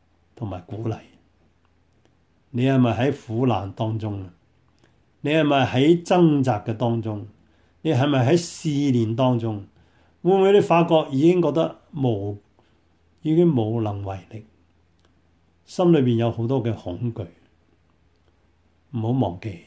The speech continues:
我們即管坦然無懼，去到個施恩寶座面前，為要求憐憫得憐恤蒙恩惠，因為佢凡事都經歷過，佢能夠體恤我哋，佢係一個大祭司。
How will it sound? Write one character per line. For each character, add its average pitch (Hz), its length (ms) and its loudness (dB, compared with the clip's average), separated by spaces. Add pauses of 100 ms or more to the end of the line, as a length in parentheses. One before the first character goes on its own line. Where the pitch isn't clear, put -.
(840)
我 135 100 -4
們 123 240 -4
即 170 120 2
管 143 360 -4
坦 117 300 -4
然 110 260 -2
無 92 220 -10
懼， 98 240 -10 (460)
去 139 100 -2
到 131 100 0
個 120 100 -2
施 - 280 -8 (240)
恩 135 180 2
寶 110 160 -2
座 117 160 -4
面 98 220 -8
前， 98 240 -16 (720)
為 127 240 0
要 135 160 4
求 135 40 -8
憐 104 560 -10
憫 104 240 -8
得 139 100 -6
憐 107 320 -10
恤 - 220 -8
蒙 104 280 -8
恩 120 220 -2
惠， 98 140 -12 (720)
因 160 160 -2
為 131 80 0
佢 117 160 -2
凡 101 460 -4
事 107 260 -10 (460)
都 131 200 -8
經 127 200 -2
歷 98 120 -10
過， - 280 -16 (560)
佢 143 80 -2
能 117 180 0
夠 113 160 -4
體 120 260 -4
恤 147 220 -6
我 110 160 -8
哋， 98 140 -12 (1160)
佢 110 160 -6
係 113 120 -4
一 - 20 -4
個 117 140 -8
大 92 240 -8
祭 98 200 -8
司。 92 260 -12